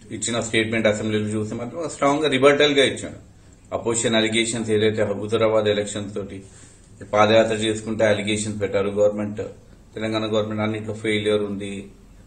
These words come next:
లేదంటే నిధులంతా సెంట్రల్ గవర్నమెంట్ ఇస్తుంది, ఇవన్నీ అలిగేషన్స్. పొలిటికల్ అలిగేషన్స్ పక్కన పెడితే, పొలిటికల్ అలిగేషన్స్ వాళ్ళు చేస్తారు, వీళ్ళు చేస్తారు, అది పెద్ద ప్రాబ్లం కాదు.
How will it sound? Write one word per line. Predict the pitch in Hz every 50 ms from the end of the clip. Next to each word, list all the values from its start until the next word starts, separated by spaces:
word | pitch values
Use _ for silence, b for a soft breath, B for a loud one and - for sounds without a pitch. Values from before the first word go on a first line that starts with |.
| - - - - -
లేదంటే | 107 113 110 110 113 110 113 120 113 107 107 107 104 98 95 98 104 101 101 104 101 107 104 101 101 98 95 95 98 -
నిధులంతా | 110 110 113 110 110 110 113 113 107 113 117 110 107 104 101 98 92 92 92 92 92 90 - - - - -
సెంట్రల్ | - 107 107 107 104
గవర్నమెంట్ | 110 110 107 107 104 104
ఇస్తుంది, | 104 - - - 101 98 98 101 98 95 - - - - - - - - - - -
ఇవన్నీ | - 117 127 147 156
అలిగేషన్స్. | 143 135 135 135 139 135 131 - 110 95 - 120 - - -
పొలిటికల్ | - - - 143 180 165 156
అలిగేషన్స్ | 160 - 147 160 151 156 165 156 - -
పక్కన | 139 - - 143 147
పెడితే, | 139 147 147 139 - 214 196 165 - - - b b b b b b b b b b b b - - - -
పొలిటికల్ | - - - - - 95 85 - - 127 127
అలిగేషన్స్ | 139 139 139 147 147 143 143 160 147 135
వాళ్ళు | 139 135 135 135 139
చేస్తారు, | 143 135 139 143 143 139 143 151 139
వీళ్ళు | 139 143 135 131
చేస్తారు, | 143 139 131 135 135 135
అది | 135 127 139 135
పెద్ద | 135 - -
ప్రాబ్లం | 123 127 123 123 127 117 107
కాదు. | 101 85 - -